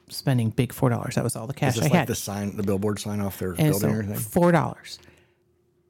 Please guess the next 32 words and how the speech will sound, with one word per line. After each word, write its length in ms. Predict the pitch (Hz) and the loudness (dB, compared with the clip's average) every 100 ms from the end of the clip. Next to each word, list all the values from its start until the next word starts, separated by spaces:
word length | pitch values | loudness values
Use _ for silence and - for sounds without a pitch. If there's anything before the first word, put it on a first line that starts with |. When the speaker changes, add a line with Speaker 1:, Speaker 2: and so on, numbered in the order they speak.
| _ | _
Speaker 1:
And 240 | 165 143 147 | -2 0 0
Ryan 380 | 156 151 165 151 | 4 6 6 2
quietly 460 | - 147 143 131 | 4 4 4 2
told 280 | 123 151 143 | 2 2 2
somebody, 520 | - 120 110 107 117 _ _ _ _ _ _ _ _ _ _ _ _ _ _ _ | -2 -6 -6 -8 -10 _ _ _ _ _ _ _ _ _ _ _ _ _ _ _
"He's 220 | - - - | -16 -12 -10
not 160 | - | -10
gonna 120 | - | -10
give 140 | - - | -10 -10
it 60 | - | -10
to 60 | |
her 140 | - - | -8 -6
for 100 | - | -2
four 240 | - - | -2 -2
dollars. 400 | - - - - - - - - _ | -4 -4 -4 -6 -8 -20 -20 -20 _
I'll 140 | - - | -8 -6
just 200 | - - | -4 -6
pay 180 | - - | -8 -2
for 220 | - - | -2 -2
it 60 | |
fifty 260 | - 339 - | -6 -8 -6
dollars. 400 | 302 - 302 - | -8 -4 -4 -4
Just 220 | - - | -8 -10
tell 100 | 220 - | -8 -8
him 80 | |
fifty 200 | - - | -8 -4
dollars." 540 | - - - - - - - - - - _ _ _ _ | -4 -4 -8 -12 -14 -16 -20 -20 -20 -20 _ _ _ _
So 360 | - 196 180 - - | -4 0 0 -2 4
Ryan 300 | 202 233 220 | 8 8 6
said 160 | 190 | 4
fifty 240 | - 170 170 | 0 2 6
dollars, 480 | 175 165 139 147 | 6 6 4 0